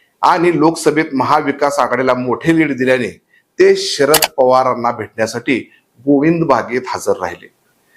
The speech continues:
तिथे पवारांची भेट घेऊन मोहोळमधून निवडणूक लढवण्याची इच्छा व्यक्त केली. त्यावेळी शरद पवारांनी देखील "बघू" असा शब्द टाकला.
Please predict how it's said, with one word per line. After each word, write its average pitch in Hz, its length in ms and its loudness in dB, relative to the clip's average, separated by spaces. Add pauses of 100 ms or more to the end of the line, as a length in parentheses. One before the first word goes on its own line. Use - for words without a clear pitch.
(220)
तिथे 135 200 2
पवारांची 135 600 2
भेट 120 300 -2
घेऊन 135 280 2 (380)
मोहोळमधून 165 800 2
निवडणूक 143 440 2
लढवण्याची 120 560 -2
इच्छा 160 400 -4
व्यक्त 107 300 -6
केली. - 300 -20 (580)
त्यावेळी 113 260 2
शरद 113 260 0
पवारांनी 113 440 2
देखील 117 480 -2 (400)
"बघू" 139 640 0 (260)
असा 143 340 0
शब्द 107 480 -2
टाकला. 95 400 -4